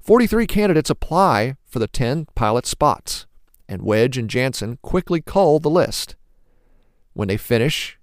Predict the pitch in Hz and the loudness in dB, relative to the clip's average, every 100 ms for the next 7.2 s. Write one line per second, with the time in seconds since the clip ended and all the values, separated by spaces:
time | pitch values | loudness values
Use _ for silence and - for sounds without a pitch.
0 | _ _ - 101 143 147 160 110 143 180 | _ _ -8 -2 0 2 2 2 0 2
1 | 156 - - _ _ - _ _ - 101 | 2 0 -8 _ _ -20 _ _ -16 -12
2 | - 110 120 143 117 104 104 113 110 143 | -2 0 0 -4 -6 -6 -4 0 0 0
3 | 117 104 - 98 - 95 135 - - - | -2 -6 -6 -8 -4 -2 -2 -8 -20 -20
4 | _ - 117 110 117 190 110 85 156 - | _ -10 -4 -2 4 4 4 -2 -6 -10
5 | _ _ _ _ _ - 104 151 180 117 | _ _ _ _ _ -6 -4 -2 -2 -2
6 | 117 175 131 113 95 90 156 143 107 147 | 2 2 2 0 -2 -2 -4 -2 -2 -2
7 | - | -6